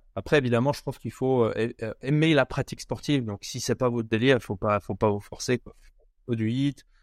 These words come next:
Moi, j'avais commencé avec, euh, Freeletics, qui est aussi une sorte de hit, hein. C'est une application, un coach numérique, euh, qui te propose des entraînements sur mesure en fonction de tes objectifs, puis qui mélange des poids, des trucs. Si t'as des poids, des, des, des barres de traction, mais si t'as pas de poids, de kettlebell, de barres de traction, tu fais tout au poids du corps et je trouve ça assez intéressant.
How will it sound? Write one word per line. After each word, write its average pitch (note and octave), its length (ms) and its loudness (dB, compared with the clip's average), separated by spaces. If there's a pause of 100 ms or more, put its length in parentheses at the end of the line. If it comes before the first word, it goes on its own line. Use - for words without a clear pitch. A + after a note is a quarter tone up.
Moi, D#3+ 80 2
j'avais F3 140 4
commencé D3 340 2
avec, D3 180 -4
euh, B2 140 4
Freeletics, C#3+ 600 -2
qui - 100 -2
est - 20 2
aussi A#2+ 220 0
une C3 80 2
sorte A#2 220 -2
de A#2+ 160 -2
hit, D#3+ 240 -2
hein. A#2 160 0 (160)
C'est - 160 -4
une A#2 80 6
application, C3+ 560 2
un C3 240 0
coach C3+ 240 -4
numérique, C3 560 0
euh, A2+ 100 2
qui - 140 -8
te - 60 -20
propose B2 420 2
des A2 160 -2
entraînements A#2+ 400 0
sur A#2 180 -2
mesure A2+ 500 4
en G#2+ 60 0
fonction A2 300 -8
de - 40 -18
tes A2+ 140 -2
objectifs, G#2+ 580 -2
puis - 120 -18
qui - 120 -8
mélange A2+ 300 2
des G#2 140 -4
poids, B2+ 420 4
des G#2+ 120 2
trucs. C3 280 -4
Si - 320 -6
t'as A#2+ 160 2
des A#2+ 140 2
poids, A#2+ 260 4
des, A#2+ 140 -2 (180)
des, A2+ 460 -12
des A2+ 100 -2
barres A#2 200 6
de B2+ 40 -2
traction, D3 400 0
mais A2 140 0
si - 120 -12
t'as A#2 120 2
pas B2+ 300 2
de A2 120 0
poids, C3 380 4
de A2+ 100 0
kettlebell, B2+ 800 0
de A#2 60 -2
barres A2 200 6
de A2+ 60 4
traction, C#3+ 480 -4
tu - 120 -18
fais - 140 -8
tout - 160 -6
au B2 60 -4
poids C3 120 -2
du B2+ 120 -2
corps C3 180 6
et A2 60 0
je - 60 -8
trouve A2 120 -4
ça G#2+ 140 0
assez G#2+ 160 -2
intéressant. A#2 400 2